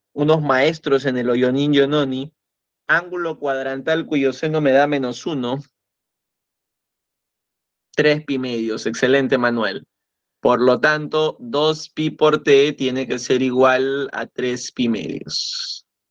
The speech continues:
Pi con pi se va, de donde el valor de t tendría que ser tres cuartos, y esto es cero coma setenta y cinco. Listo.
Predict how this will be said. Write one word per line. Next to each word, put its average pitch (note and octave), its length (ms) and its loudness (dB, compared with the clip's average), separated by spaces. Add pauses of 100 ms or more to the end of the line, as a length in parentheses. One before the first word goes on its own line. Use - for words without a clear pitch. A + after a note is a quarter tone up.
(760)
Pi C#3+ 340 6
con A#2+ 300 0
pi C3+ 300 2
se D#3+ 180 4
va, D3 380 2
de B2+ 220 -10
donde B2 340 -8
el B2 120 0
valor C3 380 4
de C3+ 160 2
t C#3 280 2
tendría A#2+ 520 -4
que B2 140 -4
ser B2 320 -2
tres C3+ 260 0
cuartos, C#3+ 800 -2 (460)
y D3+ 160 4
esto D#3 300 2
es C3+ 380 2
cero C3 320 0
coma C3+ 580 0
setenta A#2 680 -6
y G#2+ 120 -4
cinco. - 480 -10 (2750)
Listo. B2 360 0